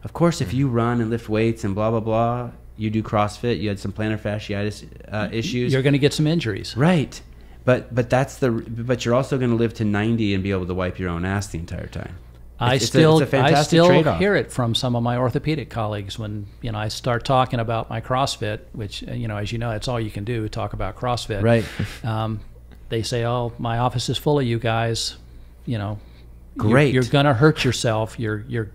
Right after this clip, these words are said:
Speaker 2: you know, it's no good. Stop it. Don't put anything over your head."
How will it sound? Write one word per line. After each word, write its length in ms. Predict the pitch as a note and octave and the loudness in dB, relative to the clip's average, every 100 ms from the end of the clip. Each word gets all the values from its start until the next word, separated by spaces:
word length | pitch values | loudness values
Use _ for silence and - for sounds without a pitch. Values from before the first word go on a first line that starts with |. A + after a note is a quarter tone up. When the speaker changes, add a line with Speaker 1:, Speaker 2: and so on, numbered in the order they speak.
| - | -8
Speaker 2:
you 140 | C#3+ | -6
know, 180 | G#2 G#2 | -4 -6
it's 180 | G#2+ - | -6 -4
no 200 | A#2 C3 | 0 0
good. 420 | A#2+ C#3 A#2+ F#2 | 2 4 4 0
Stop 380 | - B2+ B2 A#2+ | -4 0 0 0
it. 160 | A2 A#2 | -6 -6
Don't 240 | C3 - | -8 -4
put 120 | D3 | -2
anything 380 | C3+ B2+ C3+ B2 | 0 -2 -2 -2
over 260 | - C3 C3 | 0 0 0
your 180 | A#2 G#2+ | 0 -2
head." 440 | G2 G#2+ G2 - | -2 -2 -4 -10